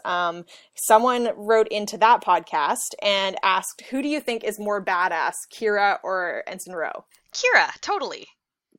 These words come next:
Speaker 1: Explain.
Speaker 2: But that's probably just 'cause, um, not to, like, you know, poo-poo the Ensign Ro or anything, but we definitely get to see more of Kira, and not only do we get to see the hardships she has overcome, we also get to see her,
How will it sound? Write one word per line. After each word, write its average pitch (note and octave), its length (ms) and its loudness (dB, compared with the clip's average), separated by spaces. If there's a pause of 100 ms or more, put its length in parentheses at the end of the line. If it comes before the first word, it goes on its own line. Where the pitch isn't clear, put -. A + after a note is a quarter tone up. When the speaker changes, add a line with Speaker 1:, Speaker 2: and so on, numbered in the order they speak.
Speaker 1:
Explain. F#3 640 -6 (580)
Speaker 2:
But B3 120 0
that's D#4+ 160 4
probably E4+ 300 4
just D4 160 -4
'cause, D4+ 160 2 (100)
um, G#3+ 340 2 (400)
not A3 320 4
to, A3 140 -2
like, F#3+ 260 -2
you F#3 60 -6
know, E3 420 0 (480)
poo-poo A#3 560 -6
the F#3 160 0
Ensign F#3+ 320 -6
Ro G#3 220 0
or F#3 120 2
anything, D#3+ 440 -6
but E3+ 120 -4
we F#3 120 -4
definitely F#3+ 420 -4
get F#3+ 160 -8
to F#3 100 -8
see F3 240 -6
more D#3+ 360 -4
of D#3+ 220 -2
Kira, D3+ 520 -6
and D#3 220 -8
not E3+ 180 0
only E3+ 260 -8
do D#3 120 -12
we D#3+ 80 -12
get D#3+ 140 -12
to E3 80 -14
see D#3 420 -10 (420)
the G3 100 -2
hardships F3+ 460 -2
she E3+ 140 -4
has D#3+ 100 -6
overcome, D3+ 720 -6
we D#3 100 -10
also D#3+ 260 -2
get E3 180 -10
to E3+ 80 -12
see E3 200 -8
her, D3+ 260 -10